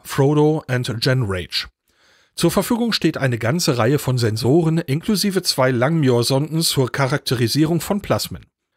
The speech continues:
Dazu gibt es Empfänger und Antennen für Radiofrequenzen von achtzig Kilohertz bis fünfundvierzig Megahertz zur Messung von elektrischen Feldern und Magnetfeldern. Three G M, kurz für das Experiment Gravity and Geophysics of Jupiter and Galilean Moons,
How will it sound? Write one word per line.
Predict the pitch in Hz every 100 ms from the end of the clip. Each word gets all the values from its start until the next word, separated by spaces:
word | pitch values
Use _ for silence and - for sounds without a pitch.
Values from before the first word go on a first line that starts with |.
| _ _ _
Dazu | 147 - 254
gibt | 220 208
es | -
Empfänger | 123 123 160 196 190
und | 147 127
Antennen | 117 143 156 180
für | - 117 101
Radiofrequenzen | 123 156 - 139 - 139 139 139
von | - 107
achtzig | - 156 - 117 -
Kilohertz | 180 180 143 147 -
bis | - 139 -
fünfundvierzig | 143 120 113 127 - 139 -
Megahertz | 127 135 123 120 - - - _ _
zur | -
Messung | 190 113 - 135
von | - 107
elektrischen | 113 123 - 123 101
Feldern | - 110 104 101 98
und | - 120 104
Magnetfeldern. | 135 151 143 104 - 92 82 - _ _ _ _ _ _ _ _ _ _ _ _ _ _ _ _ _
Three | - 160 202 254
G | 254 165 131
M, | 120 160 226 180
kurz | - 240 -
für | 180
das | 151
Experiment | - 147 - 131 117 135 -
Gravity | 113 131 156 - 160 165
and | 127
Geophysics | 117 143 147 - 147 139 135 -
of | 117 -
Jupiter | 139 175 156 139
and | 120 127
Galilean | - 123 135 123 135 117
Moons, | 113 131 170 202